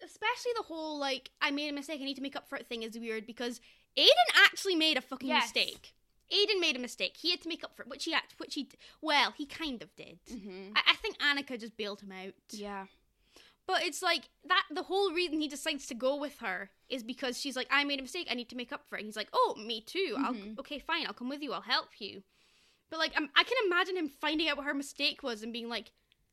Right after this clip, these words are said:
Speaker 1: "That's
Speaker 2: <laughs>
Speaker 1: nothing! Your parents were in the wrong!"
Speaker 2: Yeah, like, I don't, and also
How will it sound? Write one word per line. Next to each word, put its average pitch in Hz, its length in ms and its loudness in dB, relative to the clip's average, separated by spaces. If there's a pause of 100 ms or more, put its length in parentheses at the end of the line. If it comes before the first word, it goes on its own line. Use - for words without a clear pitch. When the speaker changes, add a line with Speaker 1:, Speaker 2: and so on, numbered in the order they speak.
(300)
Speaker 1:
"That's 494 460 8
Speaker 2:
<laughs> 466 120 2
Speaker 1:
nothing! 453 480 8
Your 330 140 4
parents 523 480 4
were 508 160 4
in 480 80 2
the 466 140 2
wrong!" 302 640 10
Speaker 2:
Yeah, 359 440 -4
like, 359 200 -10
I 370 140 -12
don't, 440 200 -16 (500)
and 427 300 -8
also 453 340 -6